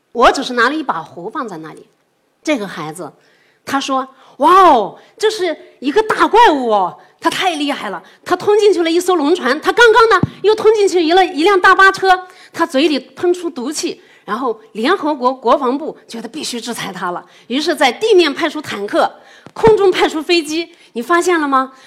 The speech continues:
还有一个特派员从上面的那个飞机，然后潜入下来，打算从后面去袭击他。”我觉得他造型能力很好啊。然后大家觉得有想象力吗？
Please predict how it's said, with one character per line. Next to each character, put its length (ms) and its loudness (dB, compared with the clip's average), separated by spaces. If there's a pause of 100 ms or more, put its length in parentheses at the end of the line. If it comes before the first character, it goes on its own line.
还 160 -2
有 100 -2
一 120 -2
个 280 2 (180)
特 200 2
派 180 -2
员 360 -4 (200)
从 360 -6 (240)
上 200 2
面 120 2
的 80 -2
那 80 -4
个 120 -4
飞 180 -4
机， 380 -10 (280)
然 160 -8
后 140 -8 (160)
潜 240 -10
入 160 -4
下 200 -2
来， 140 -10 (160)
打 140 0
算 260 -4 (160)
从 220 -6
后 180 0
面 200 -2
去 120 -12
袭 220 -6
击 160 -8
他。” 260 -10 (540)
我 140 -12
觉 120 -6
得 80 0
他 140 -8
造 160 -6
型 140 -6
能 120 -4
力 120 -4
很 240 -8
好 160 -8
啊。 320 -10 (680)
然 120 -8
后 480 -6 (160)
大 120 0
家 100 2
觉 120 -2
得 60 -2
有 120 0
想 200 -4
象 160 -2
力 120 2
吗？ 320 0